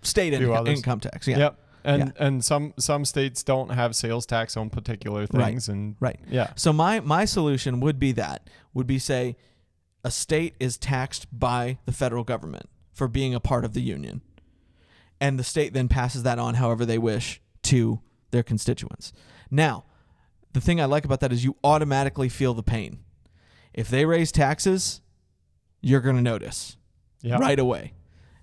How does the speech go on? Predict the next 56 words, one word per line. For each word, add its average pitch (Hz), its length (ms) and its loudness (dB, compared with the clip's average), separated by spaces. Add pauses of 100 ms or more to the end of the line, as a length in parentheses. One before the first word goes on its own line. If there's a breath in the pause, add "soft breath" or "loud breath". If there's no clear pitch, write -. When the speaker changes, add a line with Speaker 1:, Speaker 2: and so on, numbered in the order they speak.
Speaker 1:
You 127 120 2
tend 180 240 2
to 156 80 0
not 147 280 0
notice 139 300 2
it 135 80 -6
so 143 140 -2
much 131 180 -2
with 131 100 -4
the 123 120 -2
income 127 300 0
tax 123 200 -2
version, 120 180 -6
but 123 140 -2
that's 151 160 -2
why 180 100 4
I 160 40 4
like 139 180 0
a 123 60 -6
sales 139 320 -2
tax 127 260 -4
especially, 127 400 -6
'cause 143 260 -6 (280 loud breath)
you 135 60 -8
suddenly 151 220 -2
go 160 120 0
out 180 80 -2
and - 80 -6
like, 127 140 -6
"Man, 190 360 -2 (300 loud breath)
why 156 220 -2
is 180 180 0
bread 147 400 0
four 147 260 2
dollars 147 400 2
more 165 240 2
than 127 140 0
it 101 80 -6
used 123 300 -6
to 117 60 -6
be? 67 280 -10 (320 loud breath)
Oh, 185 500 2
they 135 160 0
raised 127 320 -2
the 151 80 -4
tax 202 380 0
on 104 160 0
it. 92 180 -8
Well, 160 280 2 (140)
I'm 143 140 -2
not 170 200 4
voting 160 220 -2
for 131 200 -2
that 135 240 -2
person 117 340 0
again." 107 400 -6